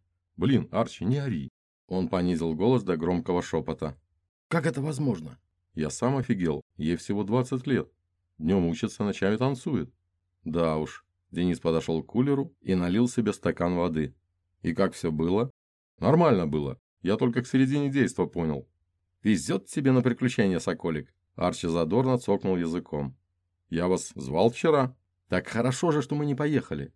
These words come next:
Иначе тебе бы не обломилась такая ночка". "И что ты теперь будешь с ней делать?" "В смысле?" "Цель достигнута, переключишься на следующую".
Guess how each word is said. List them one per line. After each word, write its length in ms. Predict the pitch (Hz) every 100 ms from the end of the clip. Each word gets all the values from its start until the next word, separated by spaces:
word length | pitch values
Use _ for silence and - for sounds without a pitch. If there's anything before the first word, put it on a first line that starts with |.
| _ _
Иначе 420 | - 98 123 123 123
тебе 220 | 123 131
бы 120 | 131
не 80 | 131
обломилась 500 | 123 131 151 135 127
такая 300 | 135 131 135
ночка". 500 | 147 147 - - - _ _ _ _ _ _ _
"И 160 | - 104
что 260 | - 120 131
ты 100 | 131
теперь 300 | 131 131 120
будешь 320 | 110 120 -
с 60 |
ней 120 | 131 113
делать?" 480 | 80 80 104 - _ _ _
"В 60 |
смысле?" 500 | - 87 104 80 69 - _ _ _ _ -
"Цель 280 | - 85
достигнута, 800 | 80 82 - 123 151 147 139 - -
переключишься 640 | 87 87 90 82 78 95
на 100 | 87
следующую". 640 | 80 85 98 127 - 151